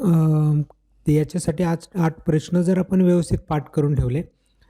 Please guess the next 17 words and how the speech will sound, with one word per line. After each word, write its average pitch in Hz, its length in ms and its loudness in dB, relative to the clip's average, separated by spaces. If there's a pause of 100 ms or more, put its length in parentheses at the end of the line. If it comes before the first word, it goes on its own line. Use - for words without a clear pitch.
(120)
तर 151 120 0
ते 175 200 0
लिहून 175 360 0 (580)
चारपैकी 160 640 0 (100)
दोन 151 300 0
तीन 175 200 0
मार्क 165 400 -2
तरी 170 160 0
तुम्ही 170 240 2
सहज 160 340 -2
त्या 160 160 -6
प्रश्नामध्ये 147 580 0
मिळवू 147 220 2
शकणार 135 420 0
आहात. 127 180 2 (1000)
त्यानंतर, 165 420 0
अ, 151 640 0